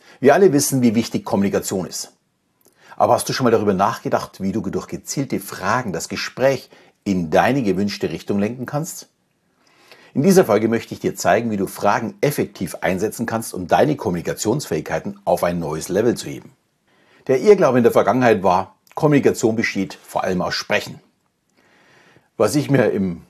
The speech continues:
ja, Vertrieb für Monologe alles anhören musste und jetzt zwanzig, dreißig Jahre später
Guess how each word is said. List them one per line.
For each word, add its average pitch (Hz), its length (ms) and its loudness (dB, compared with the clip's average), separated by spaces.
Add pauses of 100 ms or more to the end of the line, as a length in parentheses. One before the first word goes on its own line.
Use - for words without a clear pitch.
(120)
ja, 92 180 -2
Vertrieb 135 640 -2
für 90 320 4
Monologe 110 540 4
alles 98 160 2
anhören 101 300 2
musste 113 400 0 (320)
und 104 200 -2
jetzt 110 280 0
zwanzig, 110 280 0
dreißig 98 380 0
Jahre 98 220 2
später 110 420 0